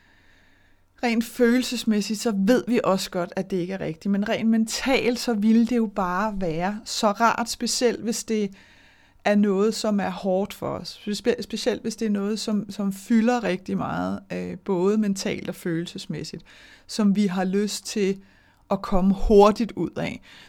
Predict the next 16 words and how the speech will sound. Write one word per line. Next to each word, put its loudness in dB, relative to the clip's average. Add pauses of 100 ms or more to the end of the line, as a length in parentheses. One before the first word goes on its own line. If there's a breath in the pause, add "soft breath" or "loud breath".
så 0
er 4
det, 0 (120)
at -4
vi 0
bliver, -8 (880 soft breath)
at -4
vi 0
bliver 0
sådan 0
særligt 4 (180)
forførte 0
af 0
de 2
her 0
sådan -2